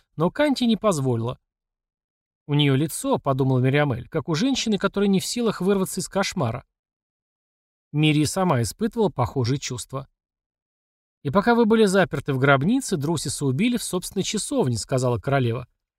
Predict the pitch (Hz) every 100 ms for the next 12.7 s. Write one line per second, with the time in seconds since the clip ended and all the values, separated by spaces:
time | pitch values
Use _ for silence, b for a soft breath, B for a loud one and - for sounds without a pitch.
0 | _ _ - 147 254 240 233 226 240 -
1 | 247 262 - 143 - 170 131 165 175 170
2 | 170 - 151 175 208 262 131 117 131 _
3 | 143 139 156 - 160 147 147 147 160 190
4 | 165 147 - 185 - 147 202 254 - 151
5 | 135 135 - 127 - 131 - - 214 -
6 | 120 - _ - 151 131 139 165 - 135
7 | 107 151 208 277 131 147 220 - 143 135
8 | 127 151 196 117 - - _ _ _ _
9 | _ _ - 208 - 196 254 - 226 226
10 | 208 - 196 190 233 - 208 277 214 107
11 | 170 180 - 120 143 139 - 156 202 180
12 | 196 - 165 165 262 160 117